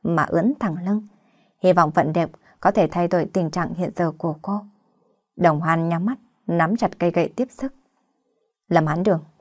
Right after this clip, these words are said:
mãnh thú tình dục, tất cả hãy cút ra khỏi thân thể của tôi đi."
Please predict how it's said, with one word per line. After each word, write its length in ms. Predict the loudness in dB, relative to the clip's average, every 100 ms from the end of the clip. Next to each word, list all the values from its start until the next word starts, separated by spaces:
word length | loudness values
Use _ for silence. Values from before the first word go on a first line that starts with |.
| _
mãnh 220 | 0 0 2
thú 160 | 0
tình 200 | 2 -2
dục, 180 | 0 -8 -8 _ _ _
tất 180 | 0 2
cả 120 | 0
hãy 160 | -2 -2
cút 200 | -2 -2
ra 140 | -4
khỏi 180 | 0 -2
thân 220 | 0 -2
thể 160 | 0 -2
của 200 | 0 -2
tôi 180 | -2 -4
đi." 220 | -6